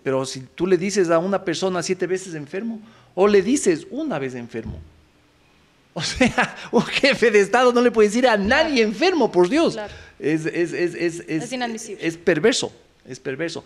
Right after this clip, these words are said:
Speaker 1: Entonces, esas cosas sí sufrieron mis, mis hijos, me pedían que ya no me meta, que ya no escriba sobre
Speaker 2: En ese momento,
Speaker 1: política.
Speaker 2: ¿dónde estabas tú?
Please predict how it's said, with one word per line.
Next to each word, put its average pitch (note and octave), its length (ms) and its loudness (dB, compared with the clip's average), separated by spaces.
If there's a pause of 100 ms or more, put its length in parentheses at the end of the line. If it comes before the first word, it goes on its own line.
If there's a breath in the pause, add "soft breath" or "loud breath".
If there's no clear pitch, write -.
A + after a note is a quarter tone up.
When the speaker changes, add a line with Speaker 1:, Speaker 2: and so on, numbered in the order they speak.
(120 loud breath)
Speaker 1:
Entonces, A#3 320 -4
esas C#4 200 -4
cosas D4 400 -2
sí B3+ 440 -6
sufrieron E3 640 -6
mis, C3 320 -14 (380 loud breath)
mis C3+ 200 -8
hijos, D3 300 -6
me A#2+ 80 -8
pedían A#2 400 -10
que F#2+ 160 -14
ya F#2 120 -10
no A2 80 -10
me B2 140 -10
meta, F#3 420 -8
que B2+ 140 -12
ya A2 100 -8
no A2 100 -10
escriba A2+ 360 -10
sobre - 220 -10
Speaker 2:
En C#4 60 -4
ese D4 140 -6
momento, C#4 280 -4
Speaker 1:
política. C4+ 120 -4
Speaker 2:
¿dónde A#3+ 140 -6
estabas G#3+ 340 -12
tú? F#3+ 140 -20